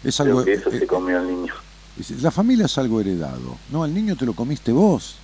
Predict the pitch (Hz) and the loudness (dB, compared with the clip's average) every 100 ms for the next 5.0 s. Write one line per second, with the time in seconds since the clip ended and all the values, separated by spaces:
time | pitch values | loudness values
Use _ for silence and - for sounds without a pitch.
0 | - 92 92 117 190 180 113 78 - - | -10 -6 -4 -2 -2 -2 -4 -6 -12 -20
1 | - - - - - - - - - - | -20 -20 -20 -20 -20 -20 -20 -20 -20 -20
2 | - - - - - - - - - - | -20 -20 -20 -20 -20 -20 -20 -20 -20 -20
3 | - - - - - - 185 180 147 175 | -20 -20 -20 -20 -4 2 2 2 0 0
4 | 170 160 160 143 131 123 92 76 71 | 2 2 4 2 2 2 2 -2 -6